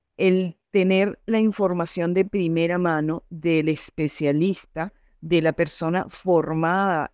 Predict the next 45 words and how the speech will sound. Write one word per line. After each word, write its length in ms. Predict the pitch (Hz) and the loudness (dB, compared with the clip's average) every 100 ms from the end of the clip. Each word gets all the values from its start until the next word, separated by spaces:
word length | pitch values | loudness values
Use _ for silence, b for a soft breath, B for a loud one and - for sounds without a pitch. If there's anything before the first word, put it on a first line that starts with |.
| _ | _
en 300 | 160 156 165 | -4 -2 0
ese 300 | 170 170 196 | -2 -2 -8
conocimiento, 1000 | - 202 185 - 202 202 165 147 - - _ _ - | -4 -4 -2 0 0 2 0 -2 -4 -10 _ _ -2
es 220 | 202 208 | -2 0
muy 180 | 170 147 | 0 0
importante. 760 | 151 151 151 120 107 104 - - _ _ | 0 -4 -8 -6 -6 -6 -10 -20 _ _
O 100 | - | -2
sea, 240 | 165 151 | 0 2
y 140 | 151 156 | 2 0
no, 280 | 185 185 - | 0 0 -2
no 120 | 190 | -6
solamente, 1080 | 175 190 185 190 180 175 185 180 175 - - | -2 0 2 0 0 -2 0 2 2 0 -4
eh, 340 | 156 156 143 - | -2 0 0 -4
uno 220 | 175 185 175 | -4 -4 -2
participa, 920 | 185 180 - 202 170 - 190 190 185 - | -4 -6 -6 -6 -4 0 2 2 0 -2
eh, 240 | 175 156 | -4 -2
y 100 | - | -6
escucha 580 | 175 - 214 202 196 220 | -8 -4 0 0 0 -2
y 120 | - 165 | -2 2
ya, 260 | 175 196 | 2 2
y 60 | 214 | 0
se 160 | 185 | 0
va 420 | 165 165 170 185 190 | 0 2 0 0 0
después 340 | 208 - 202 | -2 0 2
a, 280 | 214 214 - _ _ | 2 2 -4 _ _
a 140 | 180 | -4
su 160 | - 180 | -4 -2
casa, 340 | 196 214 226 | 0 2 2
o, 160 | 202 - | 2 2
digamos, 500 | - 170 180 190 175 | -4 -2 0 0 0
a, 180 | 160 - b b b | 0 -2 b b b
a 100 | - | -2
continuar 420 | 196 190 190 185 | 0 2 2 2
con 160 | 226 220 | 0 -2
su 120 | 233 | 0
vida 380 | 226 233 240 254 | 2 4 2 0
y 280 | - 196 185 | -2 0 0
no 260 | 185 190 190 | 0 0 0
se 140 | 208 | -2
sabe 240 | 196 208 | 0 0
qué 100 | 208 | 0
pasó. 340 | 196 175 175 156 | -2 -4 -4 -4
No, 340 | 180 190 190 - | 0 0 0 -2
eso 280 | 196 - 214 | -6 -4 -4
queda. 380 | 202 208 135 | 0 2 0